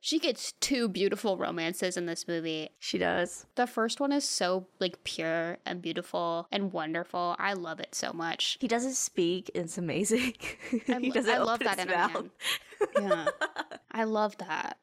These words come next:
Speaker 1: <laughs>
Speaker 2: It's so awful. But no, it
Speaker 1: Yeah.
Speaker 2: is. It's so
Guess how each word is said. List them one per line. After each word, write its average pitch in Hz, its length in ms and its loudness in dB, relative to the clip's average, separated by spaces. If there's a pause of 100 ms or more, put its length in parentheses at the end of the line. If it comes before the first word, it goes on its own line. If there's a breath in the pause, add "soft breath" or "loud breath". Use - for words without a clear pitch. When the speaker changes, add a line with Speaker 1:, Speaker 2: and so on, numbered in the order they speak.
Speaker 1:
<laughs> 247 80 -4 (640 loud breath)
Speaker 2:
It's - 140 -8
so 214 140 2
awful. 160 460 0 (280 loud breath)
But 320 120 0
no, 294 160 4
it 220 200 2
Speaker 1:
Yeah. 247 60 4
Speaker 2:
is. 208 140 0
It's 214 160 -4
so 254 240 4